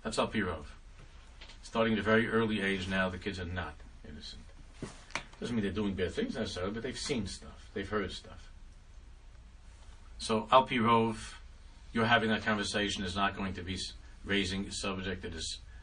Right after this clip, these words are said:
that he never heard of and he's going to go crazy with, and that you've got him all worked up and nervous. He never heard of these things. It's very, very unlikely. The chances are nowadays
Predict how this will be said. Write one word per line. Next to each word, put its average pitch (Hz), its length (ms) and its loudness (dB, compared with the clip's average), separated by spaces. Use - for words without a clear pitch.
that 87 100 -8
he 87 60 -4
never 92 220 2
heard 95 160 2
of 90 220 0
and 85 80 -6
he's 82 140 -4
going 87 200 -6
to 95 80 -6
go 90 120 -2
crazy 92 400 -2
with, 87 240 -4
and 92 120 -6
that 82 140 -4
you've 90 140 -4
got 92 140 0
him 98 120 -4
all 98 180 -2
worked 92 300 -2
up 95 220 -2
and 85 100 -2
nervous. 98 480 0
He - 60 -6
never 90 180 0
heard 98 200 0
of 92 120 0
these 92 180 -4
things. - 440 -8
It's 101 180 -4
very, 110 320 6
very 95 420 2
unlikely. 95 580 2
The - 80 -6
chances 127 580 4
are 101 420 6
nowadays 101 800 4